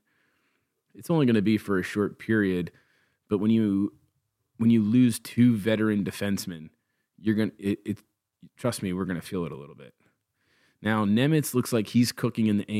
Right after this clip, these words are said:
H L, really. He looks like he's getting primed. So he's got nine points in his last ten games, coming off of the World Juniors. Luke Hughes' season will be ending in Michigan sometime in April, and he'll be joining the team. It looks like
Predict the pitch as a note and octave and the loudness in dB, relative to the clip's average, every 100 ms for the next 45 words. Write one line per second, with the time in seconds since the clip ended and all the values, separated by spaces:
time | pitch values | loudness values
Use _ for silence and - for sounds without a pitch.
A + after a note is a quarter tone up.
0 | G#2 F2+ G#2+ F2+ F2 D#2+ G#2 A2 G2+ F#2+ | -2 -4 -6 -6 -8 -6 0 2 2 -2
1 | F2 - _ _ _ _ _ A2 A2 G#2+ | -6 -12 _ _ _ _ _ 0 0 -2
2 | - - G2 F2 - G#2 - A2 F#2 - | -4 -8 -6 -6 -10 -12 -8 -10 -10 -6
3 | G#2+ E2 D2+ - G#2 A2 A#2 F#2+ A2 A#2+ | -6 -6 -12 -16 -6 -4 -2 -2 -2 0
4 | A2+ - A#2+ G2+ G2 F#2 G2 G2 - - | -2 0 -2 -2 -8 -12 -6 -6 -6 -4
5 | A2 G2+ C3 C3 B2+ - _ _ _ _ | -2 2 2 2 0 -4 _ _ _ _
6 | A2+ G#2 G2+ F#2 F#2 E2 E2+ F#2 F2 - | -6 -4 -2 -4 -8 -16 -6 -6 -4 2
7 | C#3 C#3 C#3 C3 - G#2 _ _ _ _ | 4 6 4 2 -2 -14 _ _ _ _
8 | _ _ _ _ _ _ _ _ - A2+ | _ _ _ _ _ _ _ _ -2 0
9 | - A#2 A2 A#2 - A#2 A2+ A2 G2 F#2 | 2 2 2 -2 0 2 2 2 0 -2
10 | - G#2 G2+ G2 F2 G#2+ G#2+ A2 G#2+ G#2+ | -2 -2 0 0 -2 -2 -4 -4 -2 -2
11 | G#2 G#2 _ _ _ - A#2+ G#2+ A2 G2 | -2 -4 _ _ _ -6 -4 -2 0 -2
12 | F2 - B2 A#2+ B2 A2 G#2+ A2 A2 A2+ | -4 -2 -2 0 0 2 0 -4 -6 -2
13 | A#2+ A2 A2+ A2 G#2+ G#2 A#2+ A#2 A2 - | 0 0 0 0 0 -2 -2 0 -2 -6
14 | _ _ _ _ _ - F#2+ G#2 B2 - | _ _ _ _ _ -6 -4 -2 -4 -4
15 | A2+ G#2 - | -2 -2 -4